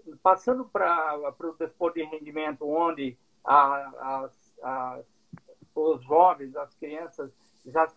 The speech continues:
são, elas já são passíveis de penalizações, aí, é, o tratamento é feito unicamente dentro da comissão disciplinar e de-, depois, se tem recurso, dentro do pleno do Tribunal de Justiça Desportiva.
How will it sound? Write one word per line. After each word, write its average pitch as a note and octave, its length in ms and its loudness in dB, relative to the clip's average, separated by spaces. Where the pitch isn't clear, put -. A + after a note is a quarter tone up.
são, G#3+ 260 0
elas C3+ 240 -2
já D#3+ 180 2
são G#3 240 -2
passíveis D#3+ 760 -2
de C3 280 -6
penalizações, D#3+ 960 0
aí, F3+ 560 2
é, E3+ 160 2
o F3 180 -4
tratamento F3 600 -6
é F#3+ 100 -6
feito F#3 500 -8
unicamente A#3 840 -2
dentro A3 400 -2
da D#3 380 4
comissão F#3+ 440 -6
disciplinar A3 640 -2
e A#3 140 -8
de-, G#3 360 -6
depois, G#3 440 2
se G3+ 500 -6
tem F3 240 -2
recurso, G#3+ 520 -6
dentro F3+ 300 0
do F#3+ 140 0
pleno F3 400 0
do F3+ 120 -2
Tribunal D#3+ 420 -4
de F3 120 -16
Justiça E3+ 380 -10
Desportiva. C3+ 640 -8